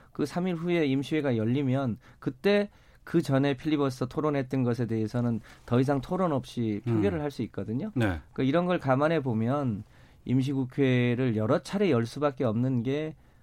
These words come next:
Speaker 1: 어, 일종의 고육지책입니다. 그래서,
Speaker 2: 음.
Speaker 1: 어, 그 저희가 그 살라미가 이, 이탈리아 소세지 이름 아닙니까? 매우
Speaker 2: 예, 예.
Speaker 1: 짜다고 해서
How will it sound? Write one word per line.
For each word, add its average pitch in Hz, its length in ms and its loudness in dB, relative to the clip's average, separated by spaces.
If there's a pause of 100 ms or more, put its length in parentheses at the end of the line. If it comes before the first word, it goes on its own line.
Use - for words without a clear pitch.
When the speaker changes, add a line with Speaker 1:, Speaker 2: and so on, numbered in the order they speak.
(140)
Speaker 1:
어, 98 720 -8
일종의 107 360 -4
고육지책입니다. 127 1500 -6
그래서, 107 320 -2
Speaker 2:
음. 90 80 -8 (640)
Speaker 1:
어, 92 640 -10 (200)
그 101 200 -14
저희가 107 440 -4 (420)
그 92 300 -8 (140)
살라미가 127 540 0
이, 95 140 -4 (100)
이탈리아 135 380 0
소세지 143 480 -2
이름 120 200 2
아닙니까? 110 420 -2
매우 113 220 4
Speaker 2:
예, - 60 2
예. - 20 -2
Speaker 1:
짜다고 170 400 4
해서 127 320 2